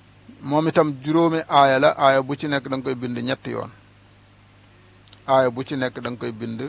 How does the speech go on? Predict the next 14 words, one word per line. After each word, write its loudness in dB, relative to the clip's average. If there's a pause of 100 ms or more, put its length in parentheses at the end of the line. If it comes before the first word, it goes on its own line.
(240)
ñetti -10
yoon. -12 (3500)
Beneen 4
bi -4
ci -10
topp 0
itam, -2 (2500)
nga -2
bëgg -2 (1500)
mucc -6 (160)
ci -2
wàllu 4
liggéey. -4 (2250)
Dàllu 2